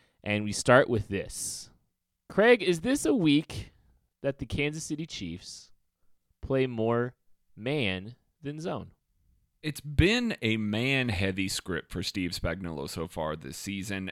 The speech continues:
Speaker 2: and it's kinda made sense with some of the wide receivers that they've gone up against, some of the teams that they've gone up against, especially last week when the Chiefs were down L'Jarius Sneed,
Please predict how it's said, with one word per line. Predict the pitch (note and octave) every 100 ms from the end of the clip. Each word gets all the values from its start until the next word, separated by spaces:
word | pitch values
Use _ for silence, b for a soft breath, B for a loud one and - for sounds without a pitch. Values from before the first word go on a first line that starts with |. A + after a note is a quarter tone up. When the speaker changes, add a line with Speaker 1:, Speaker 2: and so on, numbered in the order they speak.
| -
Speaker 2:
and | G2 F#2 F#2 F#2+ G#2
it's | G#2
kinda | - D#3 D#3+
made | G#2+ A2 G2+
sense | - G2 A2+ - -
with | A2 G2
some | G2+ G2
of |
the | F2
wide | F2+ F2+
receivers | E2+ - F2+ F#2 -
that | E2+
they've | F#2 F#2
gone | - E2 F2+
up | G#2+
against, | G#2 G#2 G2+ F#2+ -
some | F2
of |
the | D2+
teams | - G2+ G2
that | F2+ F2
they've | F2 G2+
gone | E2 E2
up | E2+ F2
against, | F#2 F2+ F2+ - G2
especially | - - G2+ - G2+ F#2 F#2 -
last | G2+ D#2 F2+ G2+ -
week | G2 F2+ F#2+ - _ _
when | A2 F2
the | F2
Chiefs | G#2 F2 E2
were | F2 -
down | E2 G#2 G#2+
L'Jarius | F#2+ G2+ G2 F#2 -
Sneed, | F#2+ F#2 F2+ F2+